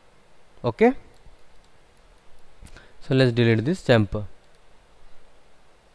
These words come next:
Now let's go for the shell option. Okay, shell means making them hollow.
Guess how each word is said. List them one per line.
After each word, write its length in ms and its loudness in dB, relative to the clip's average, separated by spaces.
Now 200 4
let's 220 6
go 180 4
for 160 2
the 120 4
shell 420 6
option. 420 0
Okay, 380 4
shell 340 6
means 380 6
making 400 6
them 240 6
hollow. 400 4